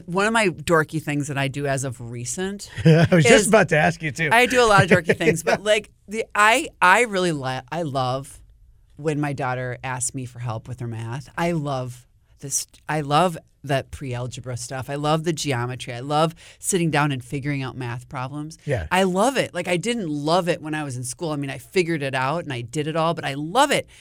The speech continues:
Speaker 1: And so, like, <laughs> you know, my only problem with it is, like, "Mom, I'm supposed to be doing this. Mom." And I'm like, "But I know, but look, but look, look."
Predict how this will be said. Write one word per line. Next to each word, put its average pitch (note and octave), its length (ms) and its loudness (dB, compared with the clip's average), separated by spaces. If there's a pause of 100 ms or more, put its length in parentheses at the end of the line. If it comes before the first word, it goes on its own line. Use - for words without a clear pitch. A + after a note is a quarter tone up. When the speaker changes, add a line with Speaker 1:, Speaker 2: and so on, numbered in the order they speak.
(160)
Speaker 1:
And F#3 80 -2
so, A#3 160 4
like, G#3 240 -4 (380)
<laughs> - 180 -10 (260)
you A#3 120 -4
know, G#3+ 100 0
my F#3 160 4
only G3 200 2
problem A3 360 2
with - 20 -4
it F3 100 -2
is, D#3+ 120 -10
like, D3+ 160 -4 (160)
"Mom, D4+ 320 6
I'm B3 100 0
supposed D#4 360 -2
to E4 80 -2
be D#4+ 100 4
doing E4+ 320 0
this. E4 480 2
Mom." E4 460 6 (280)
And C4+ 120 4
I'm D4+ 80 6
like, D4+ 200 4
"But F#4+ 140 4
I G#4 100 8
know, B4 320 8
but E4+ 60 2
look, A4+ 420 8 (120)
but F4+ 180 4
look, A4+ 1120 6
look." C#4+ 120 0